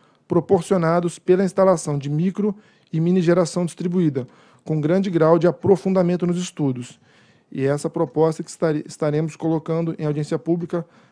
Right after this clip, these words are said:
caso a diretoria aprove. Evidentemente, ainda cabem aprimoramentos em alguns pontos.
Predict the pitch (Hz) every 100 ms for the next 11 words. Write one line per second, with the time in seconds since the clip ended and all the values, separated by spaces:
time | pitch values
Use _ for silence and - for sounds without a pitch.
0 | _ - 139 143 147 147 156 143 151 151
1 | 147 127 117 110 - _ _ _ _ _
2 | _ _ _ - _ - 175 170 202 175
3 | 160 202 - - 143 170 170 - 165 160
4 | 170 180 196 180 175 156 170 180 - 170
5 | 175 190 190 - 139 123 -